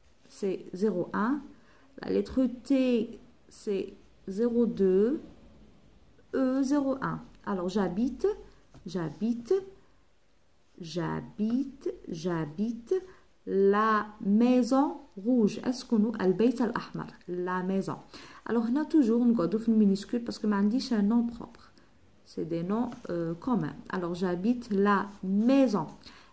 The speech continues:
M, un, deux, trois, trois pieds. A, I, S,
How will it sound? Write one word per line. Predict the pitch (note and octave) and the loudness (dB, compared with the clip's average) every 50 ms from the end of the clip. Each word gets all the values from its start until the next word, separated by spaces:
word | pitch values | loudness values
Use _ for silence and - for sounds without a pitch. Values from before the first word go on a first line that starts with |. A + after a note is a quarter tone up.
| _ _ _ - | _ _ _ -6
M, | B3 B3 B3+ B3 A#3+ A3+ G3+ F3 F3 - - - - - - _ _ _ | -2 0 2 2 4 4 2 0 0 -6 -12 -18 -20 -20 -20 _ _ _
un, | A3+ A#3 A#3 A#3 A3+ A3+ A3+ A3+ A3+ | -2 0 0 0 0 -2 -4 -4 0
deux, | A3 G#3+ G3+ A3 G#3 G#3 G#3 G#3+ G#3+ G#3+ G#3+ G#3+ | 0 0 0 2 4 6 6 8 6 4 2 0
trois, | - - - - B3 A#3 G3 - - | -6 -12 -8 -4 -4 -4 -4 -6 -10
trois | - - A3 G#3 G#3 | -8 -4 -4 -4 -4
pieds. | - - - - - - - - - _ _ - _ _ _ _ _ _ _ _ _ _ | -4 -8 -8 -8 -8 -8 -10 -18 -20 _ _ -20 _ _ _ _ _ _ _ _ _ _
A, | - G#3 G3 F#3+ G3 G#3 A#3 C4+ B3 - - - - - - _ _ _ _ _ _ | -4 -2 -2 -2 -2 -4 -4 -6 -10 -14 -20 -20 -20 -20 -20 _ _ _ _ _ _
I, | B3+ B3 A#3 A3+ A3+ - - - - - - - _ _ _ - _ - - | 0 2 2 2 0 -2 -10 -14 -16 -20 -20 -20 _ _ _ -20 _ -8 -4
S, | - C4 B3+ - - - - - | -4 -4 -4 -6 -12 -10 -8 -8